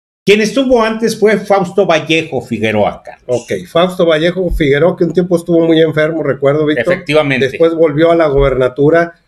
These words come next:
Speaker 2: su hijo era el que andaba allí de intermediario.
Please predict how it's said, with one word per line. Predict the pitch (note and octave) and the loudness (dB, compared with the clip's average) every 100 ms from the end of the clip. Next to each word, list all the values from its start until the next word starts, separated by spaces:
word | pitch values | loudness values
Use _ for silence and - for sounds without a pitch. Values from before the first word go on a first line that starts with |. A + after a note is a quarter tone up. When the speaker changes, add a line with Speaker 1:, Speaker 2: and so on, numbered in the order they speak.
| _ | _
Speaker 2:
su | - C#3+ | 0 2
hijo | E3+ E3+ | 4 2
era | D#3+ | -2
el | |
que | D#3 | -2
andaba | C3+ C#3+ D3+ | 0 2 2
allí | D3+ D3+ D3 D3 _ _ - | 2 0 -2 -4 _ _ 0
de | B2+ | 0
intermediario. | B2+ C3+ C3 B2+ B2 C3+ D#3 E3 E3+ D#3+ | 2 -2 0 0 2 2 2 2 0 0